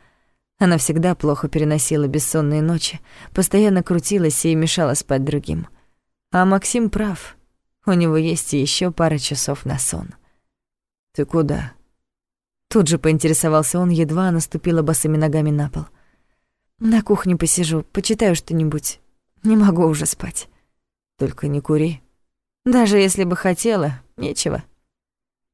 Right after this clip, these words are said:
На кухне Саша забралась на подоконник, завернулась в плед и взяла в руки планшет, чтобы открыть в нем книгу.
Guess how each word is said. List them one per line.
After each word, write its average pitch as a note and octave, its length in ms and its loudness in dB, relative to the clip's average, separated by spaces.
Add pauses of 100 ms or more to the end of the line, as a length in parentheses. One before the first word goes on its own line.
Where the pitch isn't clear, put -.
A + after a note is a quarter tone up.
На F3 140 4
кухне E3+ 320 -4
Саша F3+ 300 0
забралась E3 480 0
на D#3 100 -2
подоконник, D#3 640 -2 (320)
завернулась G#3 540 4
в - 100 -8
плед G#3+ 340 0
и E3+ 40 4
взяла E3 360 2
в D#3+ 80 0
руки E3 240 -2
планшет, D#3 500 0
чтобы C#3+ 320 0
открыть E3 320 -2
в D3 60 -2
нем D#3 220 0
книгу. C#3+ 400 -6